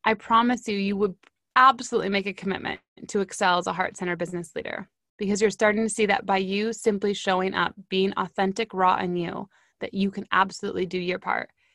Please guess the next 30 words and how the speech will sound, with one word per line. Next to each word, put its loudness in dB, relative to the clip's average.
to -4
change -4
the -8
world -6
for -16
better. -6
I 2
hope 2
you 4
enjoy 2
this -6
episode 0
series -2
of 2
the -6
eight 0
golden -2
rules -2
to -14
become -4
a -4
heart-centered -4
business -6
leader, -2
which -2
is -4
follow 4
your 2
obsessive -4
knowing, -2